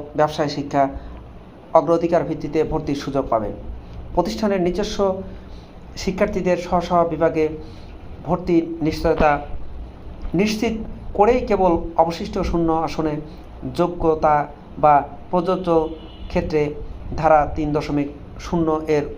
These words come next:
উপনীতি তিন দশমিক দুই, তিন দশমিক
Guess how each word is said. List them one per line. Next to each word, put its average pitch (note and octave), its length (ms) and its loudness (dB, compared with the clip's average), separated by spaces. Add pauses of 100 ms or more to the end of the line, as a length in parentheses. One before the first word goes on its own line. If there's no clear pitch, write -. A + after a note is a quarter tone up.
(160)
উপনীতি F#3 400 2 (1160)
তিন E3 180 2
দশমিক D#3+ 360 0
দুই, C#3+ 140 4 (100)
তিন D3+ 160 -2
দশমিক D3 300 -4